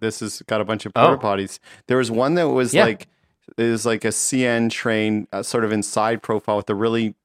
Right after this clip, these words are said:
Speaker 1: kind of blue sky. That was the one I,
Speaker 2: Uh-huh.
Speaker 1: I was, I was favoriting, but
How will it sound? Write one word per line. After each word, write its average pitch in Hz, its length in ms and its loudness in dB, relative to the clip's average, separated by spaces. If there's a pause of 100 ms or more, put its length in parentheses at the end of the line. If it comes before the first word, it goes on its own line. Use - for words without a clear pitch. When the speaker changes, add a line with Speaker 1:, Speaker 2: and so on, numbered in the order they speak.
(120)
Speaker 1:
kind 110 180 0
of 90 160 -6
blue 110 280 0
sky. 104 720 -2
That 110 140 2
was 113 200 -2
the 107 80 -6
one 104 180 0
I, 101 120 2
Speaker 2:
Uh-huh. 113 260 0 (320)
Speaker 1:
I 107 140 0
was, 101 320 -2
I 110 80 0
was 104 180 -2
favoriting, 101 600 -2
but 101 180 -4